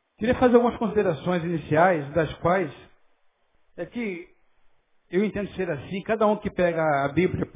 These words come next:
pra ler, a gente sempre faz a leitura e sempre faz uma interpretação de acordo com a nossa, é, capacidade interpretativa,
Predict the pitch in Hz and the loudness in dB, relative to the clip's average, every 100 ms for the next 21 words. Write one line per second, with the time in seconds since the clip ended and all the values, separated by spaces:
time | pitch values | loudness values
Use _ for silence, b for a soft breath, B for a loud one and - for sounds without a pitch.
0 | - - 135 123 143 156 170 - - 202 | -20 -10 -6 0 4 4 2 -6 -8 -8
1 | - 175 160 156 143 151 170 190 196 202 | -2 -2 -2 -2 -4 -2 2 2 2 0
2 | - _ _ _ _ _ _ _ 139 143 | -6 _ _ _ _ _ _ _ -10 -6
3 | 220 247 - 208 196 151 190 190 180 180 | -4 -4 -2 0 0 -4 -6 -6 -4 -2
4 | 208 170 151 190 208 208 180 - 190 202 | -2 -4 -6 -8 -4 -2 -2 2 2 2
5 | 208 208 185 202 208 208 196 196 196 202 | -2 -8 -4 -2 0 -2 -2 -4 -6 -4
6 | 185 160 - - b b b 160 156 156 | -4 -4 -6 -18 b b b -6 -6 -4
7 | - 214 226 202 202 165 151 175 196 170 | -4 -2 -2 -2 -2 -4 0 2 2 0
8 | 208 226 - _ _ _ _ _ 160 151 | -4 -4 -10 _ _ _ _ _ -6 -2
9 | 170 202 175 170 - - 190 190 220 | 0 0 0 -2 -4 -2 0 2 -2